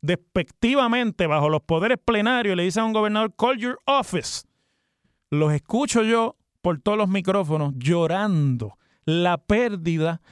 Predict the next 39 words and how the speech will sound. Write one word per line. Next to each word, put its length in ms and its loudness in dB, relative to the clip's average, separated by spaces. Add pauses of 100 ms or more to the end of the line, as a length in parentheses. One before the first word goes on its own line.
de 300 0
esos 220 0
poderes 520 -2
que 140 -6
tuvo 420 -2
en 100 -4
algún 340 -2
momento 600 -4 (240)
el 140 0
gobierno 500 -2
propio 520 -6
en 120 -6
Puerto 340 -14
Rico. 300 -20 (120)
A 100 0
veces 380 -4 (1200)
hay 100 -2
que 80 -2
tener 180 -2
cuidado 280 -2
con 140 -2
lo 80 -2
que 120 -4
se 120 -2
desea 340 -2
porque 280 -6
puede 320 -2
llegar 440 -2 (300)
y 120 0
no 100 0
es 60 0
lo 120 0
mismo 260 0
llamar 280 0
al 100 -2
diablo 280 -2
que 100 -4
verlo 240 -4
venir. 240 -10